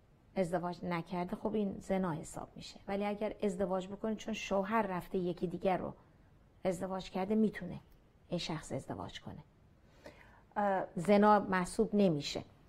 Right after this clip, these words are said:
Speaker 2: یعنی زنی که طلاق داده شده
Speaker 1: ببینید
Speaker 2: رو
Speaker 1: زن،
Speaker 2: اگر
Speaker 1: شوهر،
Speaker 2: بله.
Speaker 1: اینا طلاق گرفتن.
Speaker 2: درست.
Speaker 1: شوهر رفت با یکی دیگه ازدواج کرد، این مونده.
Speaker 2: بله.
Speaker 1: حالا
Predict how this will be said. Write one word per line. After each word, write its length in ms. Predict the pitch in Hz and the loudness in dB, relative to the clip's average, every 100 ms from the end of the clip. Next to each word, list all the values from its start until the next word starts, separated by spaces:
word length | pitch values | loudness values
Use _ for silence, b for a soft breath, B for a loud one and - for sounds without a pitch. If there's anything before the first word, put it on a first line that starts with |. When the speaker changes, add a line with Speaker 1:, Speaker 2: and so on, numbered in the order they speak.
| - - 180 | -14 -6 0
Speaker 2:
یعنی 260 | 190 208 214 | 4 4 6
زنی 340 | 214 226 226 | 6 8 6
که 320 | 214 185 170 170 | 4 4 4 2
طلاق 460 | 190 185 190 202 | 4 6 6 4
داده 280 | 190 180 180 | 2 2 2
شده 380 | 175 - 175 269 | -2 2 12 12
Speaker 1:
ببینید 220 | 285 285 | 12 8
Speaker 2:
رو 80 | - | 10
Speaker 1:
زن، 180 | 240 262 | 12 12
Speaker 2:
اگر 100 | 226 | 10
Speaker 1:
شوهر، 480 | 175 208 196 160 - - | 8 8 10 8 6 2
Speaker 2:
بله. 240 | 190 170 - - B B | 2 2 -4 -20 B B
Speaker 1:
اینا 180 | 254 269 | 10 10
طلاق 420 | 262 214 208 - | 12 12 12 12
گرفتن. 460 | 143 117 170 190 185 | 2 -4 -4 -2 -2
Speaker 2:
درست. 200 | 180 b b b | -4 b b b
Speaker 1:
شوهر 600 | - - 254 233 285 285 | 6 12 12 12 12 12
رفت 280 | 254 254 247 | 12 10 10
با 100 | 240 | 8
یکی 280 | 233 247 247 | 10 10 8
دیگه 200 | 214 233 | 10 10
ازدواج 540 | 196 165 185 190 180 | 10 6 6 6 2
کرد، 200 | - 175 - | -6 -10 4
این 200 | 254 262 | 8 10
مونده. 400 | 233 233 226 160 - - | 10 12 10 8 -2 -4
Speaker 2:
بله. 260 | 196 185 180 - | 0 0 -2 0
Speaker 1:
حالا 220 | - 226 | 6 6